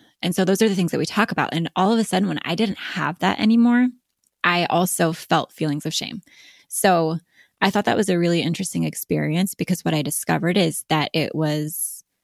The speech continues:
it didn't matter the circumstances. I was judging myself unfairly, no matter what my circumstances were. And that was a really powerful realization for me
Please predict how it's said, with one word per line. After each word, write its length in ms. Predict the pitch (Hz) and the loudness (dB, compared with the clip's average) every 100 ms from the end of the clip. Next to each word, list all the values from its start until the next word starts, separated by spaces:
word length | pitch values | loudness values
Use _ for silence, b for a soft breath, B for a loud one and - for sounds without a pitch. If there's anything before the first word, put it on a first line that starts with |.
| _ _ | _ _
it 40 | |
didn't 200 | 190 185 | -2 0
matter 240 | 160 160 147 | 2 0 -2
the 60 | |
circumstances. 640 | - 139 - 165 196 190 196 | -4 -6 -4 0 0 0 0
I 120 | 151 | 0
was 200 | 151 - | 0 -4
judging 340 | - 156 151 | -2 -2 -2
myself 380 | 147 - - 151 - | -8 -10 -8 -8 -6
unfairly, 640 | 151 - 147 143 165 208 | -8 -6 -6 -4 0 2
no 140 | 196 | 4
matter 320 | 170 156 147 147 | 2 2 0 -2
what 260 | 165 123 | -2 0
my 120 | - | 2
circumstances 720 | 180 175 160 160 - 147 147 180 175 _ | 2 0 -2 -4 -4 -6 -6 -10 -10 _
were. 440 | 156 143 214 294 302 _ | 0 4 4 4 2 _
And 380 | 185 170 170 170 | -2 0 0 0
that 260 | - 160 - | 0 0 0
was 160 | 180 175 | -2 0
a 100 | 170 | -2
really 260 | 175 160 | 0 -2
powerful 840 | - - 165 160 160 - 156 147 147 | -2 0 0 0 -4 -4 -2 -2 -4
realization 640 | 165 160 147 147 151 - 156 | -4 -2 -2 -2 -2 -2 -6
for 160 | - | -4
me 320 | - - 190 | -6 -6 -8